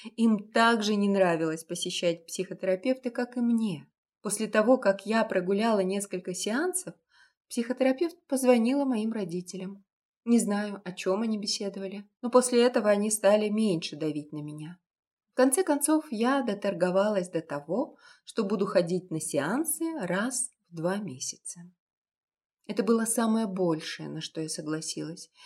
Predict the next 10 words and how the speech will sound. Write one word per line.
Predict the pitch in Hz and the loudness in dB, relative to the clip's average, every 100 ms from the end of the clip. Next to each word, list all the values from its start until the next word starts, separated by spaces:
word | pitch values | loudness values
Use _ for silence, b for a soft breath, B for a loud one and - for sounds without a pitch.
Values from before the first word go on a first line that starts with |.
| B - | B -2
И | 202 | 2
если | 196 185 208 - 180 | 2 2 0 0 -2
кто-то | - 185 196 | -2 0 2
думал, | 185 240 190 165 | 2 4 4 0
что | - 185 | 0 4
этого | 190 196 165 | 4 4 0
недостаточно, | 170 175 185 - 370 302 - - 160 B B B - | -2 0 0 2 0 0 -4 -6 -10 B B B -2
мне | 226 233 | 2 2
было | 196 208 | 2 0
наплевать. | 196 185 180 160 143 - - | -2 -2 -6 -6 -10 -12 -14